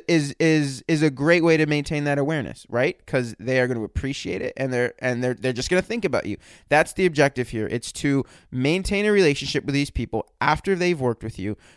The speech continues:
so you maintain top of mind awareness, keep them excited about you so that they refer their friends to you, and most importantly for, for our topic here today, that when they have further legal needs, they hire you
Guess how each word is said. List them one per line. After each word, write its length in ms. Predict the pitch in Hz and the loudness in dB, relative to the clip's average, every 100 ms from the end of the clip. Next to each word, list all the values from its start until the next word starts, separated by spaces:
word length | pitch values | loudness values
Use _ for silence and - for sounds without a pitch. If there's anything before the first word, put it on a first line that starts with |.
| - | -10
so 120 | 127 | -4
you 140 | 127 | -2
maintain 560 | 120 123 139 165 180 170 | -2 0 0 0 -2 0
top 260 | 165 151 151 | 0 0 0
of 60 | |
mind 240 | 147 143 139 | -2 0 0
awareness, 500 | 110 107 104 107 - - _ _ | -2 -4 -4 -8 -12 -20 _ _
keep 240 | - 180 170 | -4 -4 2
them 180 | 170 143 | 2 2
excited 400 | - 117 113 104 | -2 -2 -2 -2
about 360 | 101 95 - | -4 -6 -6
you 160 | 110 104 - _ | -8 -8 -16 _
so 140 | - | -2
that 140 | 120 107 | -2 -2
they 100 | 113 | -4
refer 580 | 104 - 139 151 160 - | -4 0 6 6 6 2
their 100 | 120 | -4
friends 380 | - 160 175 - | 0 0 0 -2
to 140 | - | -2
you, 260 | 175 175 175 - _ | 2 2 0 -10 _
and 400 | - 131 131 123 - - | -2 0 2 -2 -6 -4
most 240 | 139 139 - | 2 2 0
importantly 480 | 139 147 131 139 127 | 2 2 4 0 -2
for, 420 | 131 127 120 - | 0 2 2 0
for 220 | - 127 | 0 2
our 80 | 123 | 2
topic 380 | - 131 - 104 | 2 0 0 -6
here 120 | 120 | -6
today, 400 | 120 147 170 156 - - | -2 0 2 0 -6 -4
that 300 | 123 117 - | 2 2 0
when 380 | - 120 131 139 | -4 0 2 2
they 160 | 147 170 | 4 2
have 520 | 160 110 104 135 151 _ _ | 2 0 -2 -2 -10 _ _
further 420 | _ - 123 135 | _ -2 2 4
legal 280 | 135 135 165 | 2 2 0
needs, 420 | 127 107 127 - _ _ _ _ _ _ _ - | 0 -2 -6 -12 _ _ _ _ _ _ _ -2
they 140 | 156 160 | 2 6
hire 200 | 180 127 | 6 4
you 200 | 80 | 2